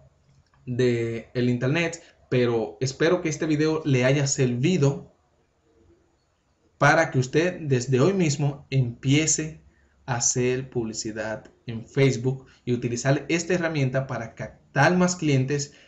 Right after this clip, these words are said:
y vender mucho más en su negocio. Recuerde,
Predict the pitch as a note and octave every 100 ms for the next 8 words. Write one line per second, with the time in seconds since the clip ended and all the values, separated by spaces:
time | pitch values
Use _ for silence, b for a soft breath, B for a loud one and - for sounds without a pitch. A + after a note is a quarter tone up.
0 | b _ _ _ _ _ E3 F#3+ G3+ -
1 | C3+ B2+ B2 A#2+ D#3+ D#3+ C3+ A#2+ A#2+ A2+
2 | C3+ D#3 - - - - F3+ F3+ - C#3+
3 | B2 A2 G#2 - G#2+ B B - C#3 D3
4 | D3 A#2+ A2+ - -